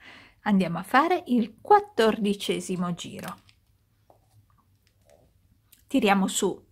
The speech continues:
tre catenelle più una che serve proprio come dis-,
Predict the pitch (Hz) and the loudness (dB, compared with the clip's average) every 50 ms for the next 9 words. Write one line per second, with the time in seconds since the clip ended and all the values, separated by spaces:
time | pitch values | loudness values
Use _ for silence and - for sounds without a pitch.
0 | _ _ _ - 202 190 185 185 - 185 170 - 180 165 156 - 185 208 - 170 | _ _ _ -4 -2 -2 -2 -4 -6 -10 -12 -10 -12 -12 -10 -12 -12 -10 -4 -2
1 | 214 339 392 - - _ _ _ _ _ _ _ _ _ _ _ _ _ _ _ | -2 -2 -2 -4 -10 _ _ _ _ _ _ _ _ _ _ _ _ _ _ _
2 | _ _ _ _ _ _ _ _ _ _ - 277 294 403 494 - - _ _ _ | _ _ _ _ _ _ _ _ _ _ 2 6 6 6 6 4 -2 _ _ _
3 | _ _ - 240 233 214 196 190 180 160 156 160 165 - _ _ _ _ _ - | _ _ -6 -4 -2 0 2 2 0 0 -2 -6 -8 -12 _ _ _ _ _ -8
4 | 180 170 - - 170 165 170 165 175 170 165 - 180 170 165 - 180 175 - - | -6 -6 -6 -6 -6 -6 -4 -4 -6 -6 -6 -6 -6 -8 -6 -6 -6 -8 -4 -4
5 | 180 175 175 170 165 160 170 175 185 - - | -2 -2 -2 -2 -4 -4 -6 -8 -8 -8 -12